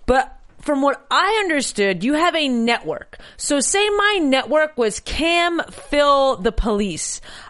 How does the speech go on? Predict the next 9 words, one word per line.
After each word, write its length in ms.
I 180
could 260
send 500
that 240
and 80
it 80
would 160
go 240
to 340